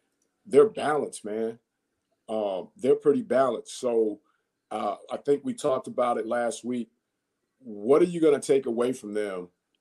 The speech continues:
And are you willing to stick with it? Because they've shown they can do it either way, through the air, on the ground. Uh,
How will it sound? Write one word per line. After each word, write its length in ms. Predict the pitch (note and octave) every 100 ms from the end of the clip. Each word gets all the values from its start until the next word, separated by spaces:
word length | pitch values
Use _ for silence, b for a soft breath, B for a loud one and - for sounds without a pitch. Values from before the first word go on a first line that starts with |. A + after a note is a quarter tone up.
| _ _ _
And 580 | A2+ A2+ G#2 G2 F#2 F2+ _ _ _ _ _
are 140 | A2
you 180 | A2+ B2+
willing 300 | B2 D3 C#3+
to 60 | A#2
stick 320 | - D3 A2+
with 240 | B2 A#2+ -
it? 120 | -
Because 460 | G#2+ G#2 B2 A#2 G2
they've 260 | A2 C3+ C3+
shown 320 | C#3+ D3+ C#3+
they 120 | C3
can 140 | B2+
do 160 | A#2+ A#2+
it 60 | A#2+
either 180 | A2
way, 180 | G2+ E2+
through 220 | - C#3
the 160 | D3 B2
air, 320 | B2 A#2+ A2+ -
on 160 | A#2+
the 80 | A#2+
ground. 480 | A2 A2+ G#2 G2 F#2 _ _ _ _ -
Uh, 380 | G#2 G2+ F2+